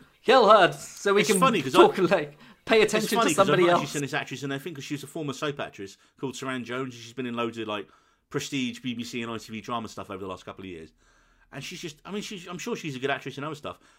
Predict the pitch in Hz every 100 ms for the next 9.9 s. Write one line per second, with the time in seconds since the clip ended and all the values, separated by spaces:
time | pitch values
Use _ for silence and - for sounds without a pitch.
0 | _ 170 147 175 147 139 - 147 127 120
1 | 123 131 165 139 117 117 160 170 156 151
2 | 127 _ _ _ 208 - 185 202 208 -
3 | 214 220 - 156 156 160 156 147 151 156
4 | 143 107 107 175 165 143 117 117 117 -
5 | _ 135 131 - 175 165 156 147 120 92
6 | 117 - _ - 269 220 - 180 226 233
7 | 220 214 208 196 208 120 139 160 147 147
8 | 208 220 - 151 143 160 - 175 170 127
9 | 101 107 104 123 120 139 127 127